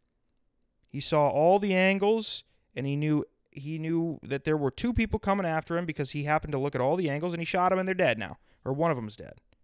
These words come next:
Or two of 'em are dead. One of 'em's dead. Doesn't matter. Doesn't matter. And now he has a video game. And he's retarded. Right?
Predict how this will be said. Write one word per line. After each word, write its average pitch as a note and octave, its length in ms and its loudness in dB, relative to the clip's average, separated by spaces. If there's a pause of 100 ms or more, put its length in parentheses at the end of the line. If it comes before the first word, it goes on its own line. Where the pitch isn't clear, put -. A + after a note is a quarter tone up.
(140)
Or A#2+ 80 -8
two G3 240 -4
of A3 60 -2
'em A3 100 -4
are G#3+ 60 -4
dead. A3 280 -4 (120)
One E3+ 120 -8
of G3 100 -8
'em's F#3+ 100 -10
dead. F#3+ 260 -8 (500)
Doesn't A2+ 180 -10
matter. - 260 -18 (1500)
Doesn't G3+ 360 6
matter. A2 400 -8 (240)
And F#3+ 100 4
now A#3+ 160 8
he B3+ 80 8
has G#3 140 6
a B3 40 -4
video C4 280 4
game. A#2+ 320 -6 (3250)
And F3+ 120 0
he's B3+ 200 2
retarded. A3+ 440 4 (1800)
Right? G3 300 -6